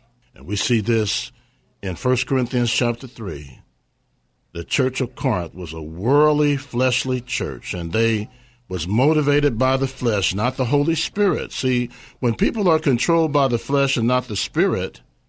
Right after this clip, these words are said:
then they cause strife in homes, marriages, churches, carnality. That's what it is.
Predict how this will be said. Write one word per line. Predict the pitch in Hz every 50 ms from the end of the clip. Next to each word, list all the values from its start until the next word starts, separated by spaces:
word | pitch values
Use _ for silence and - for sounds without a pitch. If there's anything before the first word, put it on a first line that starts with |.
| _ _ _ _ _ _ _ _ _ -
then | 80 85 98 147 180 190 180 180 170 147 120
they | 131 139 143 147 151 151 151 151 147 - -
cause | - - - 127 120 120 120 117 117 117 110 -
strife | - - - - - 117 110 113 113 113 113 110 - - _
in | - 117 107 101 101 98 95 87
homes, | 78 76 - - - 127 131 135 135 135 139 139 139 147 156 - - - - - - - - _ _ _ _ _
marriages, | 87 95 110 123 131 131 131 135 127 - 139 139 135 131
churches, | - - - - - 127 123 123 - 139 139 127 -
carnality. | - - 131 139 139 135 131 101 87 78 71 71 - - 73 69
That's | 85 117 131 131 -
what | 117 101
it | 92 82
is. | 85 76 76 - - - - -